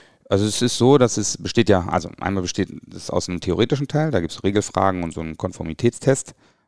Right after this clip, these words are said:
und, ähm, dann der praktische Teil ist eben, dass wir, ähm,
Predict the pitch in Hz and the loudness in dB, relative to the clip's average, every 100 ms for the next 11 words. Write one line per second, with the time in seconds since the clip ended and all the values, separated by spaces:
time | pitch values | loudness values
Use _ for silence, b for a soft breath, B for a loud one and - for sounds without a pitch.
0 | _ 87 87 87 85 82 82 - - 82 | _ -2 0 0 -2 -4 -6 -10 -8 -4
1 | 82 80 80 80 - 85 85 80 80 - | -4 -4 -6 -8 -4 -2 -2 0 0 0
2 | 92 107 98 87 95 92 90 - 87 87 | -4 -4 -8 -2 2 2 0 -2 -2 -2
3 | 85 - 85 85 82 82 - 80 80 82 | -4 -4 -2 0 2 0 -2 -4 -6 -8
4 | 82 82 | -12 -16